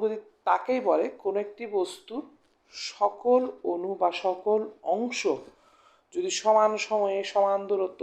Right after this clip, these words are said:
অতিক্রম করে, তখনই সেই ধরনের গতিকে চলন গতি বলে।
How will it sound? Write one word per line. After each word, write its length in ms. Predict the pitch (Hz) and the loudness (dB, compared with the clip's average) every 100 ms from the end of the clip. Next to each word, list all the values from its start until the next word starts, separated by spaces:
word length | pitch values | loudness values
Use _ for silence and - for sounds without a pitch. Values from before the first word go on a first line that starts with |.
| 170 | -6
অতিক্রম 420 | - 160 151 143 135 143 | -8 -14 -12 -12 -10 -8
করে, 180 | 143 - _ _ _ _ _ _ - | -6 -8 _ _ _ _ _ _ 0
তখনই 420 | 202 196 240 240 | 0 0 -2 0
সেই 200 | - 220 | 0 2
ধরনের 380 | 196 190 185 180 | 2 0 -2 -4
গতিকে 280 | 175 - - | -6 -8 -6
চলন 320 | 208 214 180 151 135 | 0 2 2 -2 -8
গতি 160 | 117 120 | -10 -12
বলে। 140 | 120 | -14